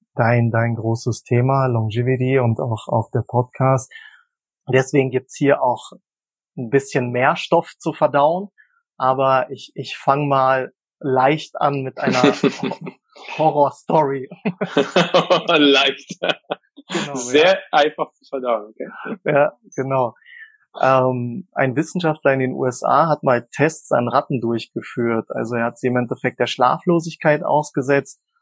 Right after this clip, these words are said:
Speaker 1: und dann hat er mal geschaut, wie sich das so auf die Tiere auswirkt. Nach zehn Tagen hat er dann festgestellt, dass die Tiere mehr fraßen,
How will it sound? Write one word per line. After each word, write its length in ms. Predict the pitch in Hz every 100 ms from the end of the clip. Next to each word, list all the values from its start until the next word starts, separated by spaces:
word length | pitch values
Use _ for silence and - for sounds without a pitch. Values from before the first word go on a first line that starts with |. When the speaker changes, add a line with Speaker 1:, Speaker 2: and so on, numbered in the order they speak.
| _ _ _
Speaker 1:
und 300 | - 127 127 -
dann 460 | - 123 127 131 123
hat 160 | 127 139
er 80 |
mal 460 | 127 123 120 120 - _ _ _ _ _ _ - _ _ _
geschaut, 720 | 117 - - 120 156 160 -
wie 480 | 123 123 139 147 147
sich 280 | 123 131 -
das 200 | 135 -
so 120 | 123
auf 120 | 120
die 140 | 127
Tiere 360 | 120 - 143 131
auswirkt. 640 | 127 156 - 123 120 107 - - - _ -
Nach 180 | 123 -
zehn 320 | - 151 190
Tagen 380 | 185 165 165 151
hat 120 | 151
er 80 | 127
dann 280 | 127 123 - -
festgestellt, 720 | 147 - 151 139 147 143 139
dass 140 | 127
die 160 | - 131
Tiere 480 | - 151 147 139 131
mehr 540 | 120 123 127 127 - _
fraßen, 720 | - 120 113 143 - 196 220